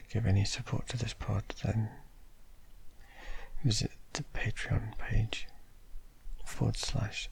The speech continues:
Sleepy Sonic. And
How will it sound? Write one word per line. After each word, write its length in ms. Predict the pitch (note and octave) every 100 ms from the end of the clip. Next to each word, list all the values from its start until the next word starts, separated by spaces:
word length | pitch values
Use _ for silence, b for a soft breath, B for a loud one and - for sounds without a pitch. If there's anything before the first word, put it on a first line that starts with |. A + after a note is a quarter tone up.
| - -
Sleepy 600 | - - A2 A2+ - B2
Sonic. 680 | - - G2+ A2 - - - - - - - - - - - - - - - - B B B B B B B B B - - - - - - - - - - - - -
And 460 | A2+ G#2 A2 A2